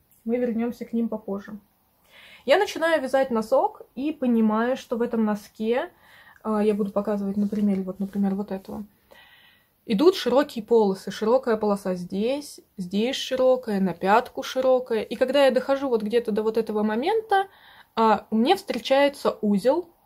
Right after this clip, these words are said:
И после этого узла иде-, идут маленькие короткие секции. То есть, э,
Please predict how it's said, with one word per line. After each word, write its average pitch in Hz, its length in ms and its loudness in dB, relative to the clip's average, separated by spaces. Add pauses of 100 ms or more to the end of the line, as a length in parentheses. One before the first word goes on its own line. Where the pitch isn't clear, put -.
(1040)
И 240 80 -6
после 262 380 2
этого 220 320 2
узла 214 560 -2 (640)
иде-, 220 260 -4
идут 277 480 0
маленькие 277 500 2
короткие 233 480 0
секции. 202 640 -6 (1120)
То 208 100 -2
есть, 208 260 -4
э, 196 720 -2